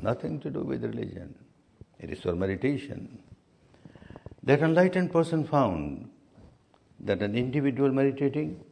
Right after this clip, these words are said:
very good, it helps. But when you are joined, jointly many people meditate together, the same technique,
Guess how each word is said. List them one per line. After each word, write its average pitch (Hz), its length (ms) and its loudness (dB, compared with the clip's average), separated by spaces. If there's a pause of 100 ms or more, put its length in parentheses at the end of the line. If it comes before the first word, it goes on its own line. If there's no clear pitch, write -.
(180)
very 110 340 2
good, 107 380 -6
it 92 160 2
helps. 139 340 4 (960)
But 107 180 0
when 113 140 4
you 120 120 4
are 113 40 2
joined, 117 680 2 (680)
jointly 127 680 2
many 113 320 4
people 123 340 0
meditate 98 560 0
together, 87 380 -2
the - 160 -6
same 101 320 -2
technique, 101 520 -2